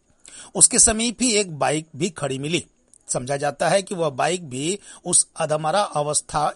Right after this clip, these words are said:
युवक का ही है। मामले की सूचना लोगों ने पुलिस को दी। सूचना मिलते ही खोरी महुआ एसडीपीओ नवीन कुमार सिंह, हिरोडी थाना प्रभारी राधेश्याम पांडे,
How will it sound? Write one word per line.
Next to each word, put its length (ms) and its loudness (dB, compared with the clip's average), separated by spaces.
युवक 320 -6
का 80 -2
ही 240 -2
है। 100 -14
मामले 300 2
की 120 0
सूचना 420 2
लोगों 360 0
ने 200 0
पुलिस 200 -6
को 140 -4
दी। 180 -4
सूचना 340 2
मिलते 300 0
ही 180 2
खोरी 240 -2
महुआ 320 0
एसडीपीओ 460 -4
नवीन 300 -6
कुमार 280 -2
सिंह, 280 -4
हिरोडी 340 -4
थाना 240 -4
प्रभारी 360 -4
राधेश्याम 560 -4
पांडे, 400 -2